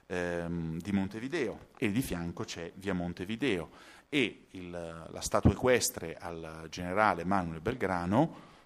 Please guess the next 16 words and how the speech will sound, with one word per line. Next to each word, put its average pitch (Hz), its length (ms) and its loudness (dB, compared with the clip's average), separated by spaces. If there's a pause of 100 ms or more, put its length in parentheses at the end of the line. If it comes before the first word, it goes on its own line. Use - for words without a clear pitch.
(160)
eh, 82 600 -8 (1300)
che 92 320 -8 (120)
Manuel 92 280 -2
Belgrano 107 640 2
è, 92 320 -8
eh, 85 320 -6 (580)
originario 95 1000 -12 (680)
di 92 280 0
Oneglia, 98 640 0
i 214 240 -4
genitori 90 560 -6
sono 82 220 -6
di 87 100 -4
Oneglia, 117 540 -2 (520)
e, 104 380 0
eh, 85 400 -6